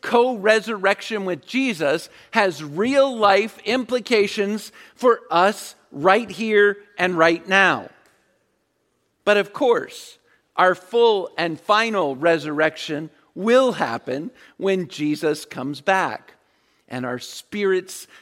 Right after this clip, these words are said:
that have been removed in death will be reunited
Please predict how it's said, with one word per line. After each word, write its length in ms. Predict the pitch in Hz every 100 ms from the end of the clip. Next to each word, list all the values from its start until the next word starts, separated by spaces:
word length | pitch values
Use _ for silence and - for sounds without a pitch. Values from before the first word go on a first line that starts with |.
| _
that 140 | 151 151
have 180 | 147 127
been 160 | 143
removed 720 | 143 139 160 196 202 190 156 -
in 280 | 160 139 117
death 500 | - 160 190 180 - - -
will 120 | 165
be 160 | 160 160
reunited 960 | 135 214 226 196 156 170 202 214 185